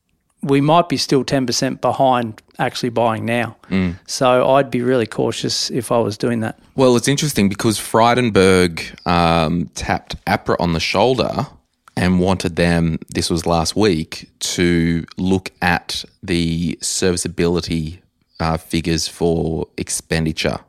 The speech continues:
Speaker 2: of discretionary income. And for the mortgage brokers listening, you'll know what we're talking about. But put simply,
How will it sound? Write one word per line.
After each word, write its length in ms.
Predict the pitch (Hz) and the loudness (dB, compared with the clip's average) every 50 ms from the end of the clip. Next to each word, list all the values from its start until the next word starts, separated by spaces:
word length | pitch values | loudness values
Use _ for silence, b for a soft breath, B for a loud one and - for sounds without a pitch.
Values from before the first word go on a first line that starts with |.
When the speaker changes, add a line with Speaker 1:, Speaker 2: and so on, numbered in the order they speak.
| _ _ _ - | _ _ _ -6
Speaker 2:
of 280 | - 80 78 71 - - - | -4 -4 -4 -6 -8 -8 -6
discretionary 640 | 87 - - - 85 80 - 80 82 80 78 76 | -6 -4 -2 -4 -4 -4 -4 -4 -4 -2 -2 -2
income. 420 | 82 80 78 - 80 71 64 58 - - - - | -4 -4 -4 -4 -4 -6 -6 -8 -12 -14 -12 -8
And 200 | 85 82 80 - | -8 -6 -6 -6
for 60 | - | -4
the 80 | - | -2
mortgage 260 | 92 92 87 82 87 78 | -2 0 0 -2 -2 -2
brokers 360 | - 78 78 - 85 71 78 | -2 -2 -2 -2 -4 -4 -4
listening, 320 | 82 80 - 85 82 78 | -4 -4 -4 -4 -4 -2
you'll 160 | 80 85 80 | -2 -2 -2
know 140 | 78 78 78 82 | -2 -2 -2 0
what 100 | 58 - | -2 -2
we're 80 | 71 | -2
talking 420 | 71 - 117 131 127 120 85 78 71 | 0 0 2 2 2 0 -4 -4 -4
about. 300 | 67 - 85 92 - B B B B B B B B B B B B B B - | -6 -6 -6 -6 -6 B B B B B B B B B B B B B B 2
But 280 | 92 82 - - _ | 2 2 2 -2 _
put 160 | - - - | -4 -4 -4
simply, 680 | - - - - 127 151 - - 123 80 67 - 101 151 | -2 -2 0 0 0 0 0 0 0 0 0 -2 -4 -6